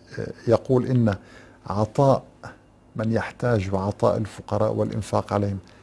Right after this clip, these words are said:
هل أحد يستطيع أن يقول إنه شيء ضار أو مدمر؟ والله أيها الأحبة، كلها تعاليم تدعو للمحبة والسلام والعدل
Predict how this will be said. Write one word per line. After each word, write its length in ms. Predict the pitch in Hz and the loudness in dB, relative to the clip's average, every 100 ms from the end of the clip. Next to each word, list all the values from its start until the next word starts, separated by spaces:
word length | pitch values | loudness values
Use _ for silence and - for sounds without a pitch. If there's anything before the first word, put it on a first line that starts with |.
| - | -10
هل 160 | - 139 | -6 -2
أحد 360 | - - 120 117 | -2 0 2 2
يستطيع 520 | - 120 - 127 117 | 0 -4 -4 -2 0
أن 80 | 113 | 0
يقول 380 | 107 - 117 | 0 -2 -2
إنه 400 | 113 117 104 92 90 - - - - - - - - - 120 107 | 0 2 2 0 -6 -14 -20 -20 -20 -20 -20 -20 -18 -6 -2 -2
شيء 400 | - 123 127 - | 2 4 4 4
ضار 400 | 107 135 170 117 - - | 6 6 4 -2 -10 0
أو 120 | 117 | 2
مدمر؟ 580 | 107 110 127 131 143 165 - - - _ - - - - - - - | 2 2 4 4 2 0 -4 -20 -20 _ -20 -20 -20 -20 -20 -16 -4
والله 380 | 135 160 147 143 | 2 4 4 4
أيها 200 | 131 123 | 4 4
الأحبة، 440 | 131 110 127 117 | 2 -2 0 0
كلها 440 | 110 135 123 107 113 | 2 2 2 2 2
تعاليم 720 | - 104 104 110 117 123 123 - - - | 0 0 2 2 2 0 -4 -10 -8 -2
تدعو 340 | 120 107 110 | 0 2 2
للمحبة 680 | 104 104 98 - 107 101 117 - - - - - - - - - | 2 0 -2 -2 -4 -2 -4 -6 -18 -20 -20 -20 -20 -20 -20 -8
والسلام 640 | - 104 - 113 110 110 110 - - - - - - - | -4 -2 0 0 2 2 -2 -8 -18 -20 -20 -20 -2 4
والعدل 580 | 107 104 110 107 110 | 4 4 2 2 0